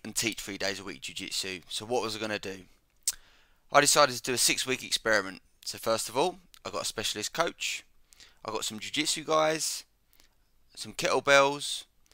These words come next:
plus lots of sweat, almost blood, and tears. And we discovered that kettlebells are great for Jiu-Jitsu.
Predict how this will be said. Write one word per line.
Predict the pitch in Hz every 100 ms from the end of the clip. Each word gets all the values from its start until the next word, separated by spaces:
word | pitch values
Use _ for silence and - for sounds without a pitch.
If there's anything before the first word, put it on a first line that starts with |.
| _
plus | - 107
lots | 117 - 104
of |
sweat, | - - 147 - - - _ _ _ _ _ -
almost | 196 190 107 -
blood, | 101 104 110 - _ _ -
and | 104 104
tears. | - 98 90 85 - - _ _ _ - - - _ _ _ _ _ _ _ _ _ _ _ _ -
And | 107
we | 123
discovered | 127 127 - 110 104 - -
that | - -
kettlebells | 120 95 104 101
are | 98
great | 113 104 98
for | -
Jiu-Jitsu. | 104 101 98 - - 95